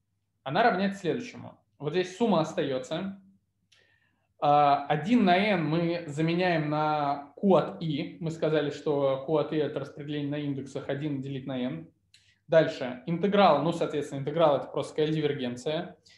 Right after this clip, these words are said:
К Л дивергенция выглядит следующим образом. Интеграл Q Z и t при условии x и t мы сказали, что будем обозначать за Q Z при условии i. Дальше по-, появляется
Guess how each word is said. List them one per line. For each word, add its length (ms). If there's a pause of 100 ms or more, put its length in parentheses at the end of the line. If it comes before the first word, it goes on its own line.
(220)
К 60
Л 100
дивергенция 500
выглядит 280
следующим 380
образом. 380
Интеграл 800 (260)
Q 160
Z 380
и 180
t 140
при 140
условии 420
x 180
и 100
t 160
мы 120
сказали, 420
что 200
будем 260
обозначать 560
за 220 (100)
Q 100
Z 360
при 80
условии 480
i. 480 (840)
Дальше 640 (140)
по-, 240
появляется 580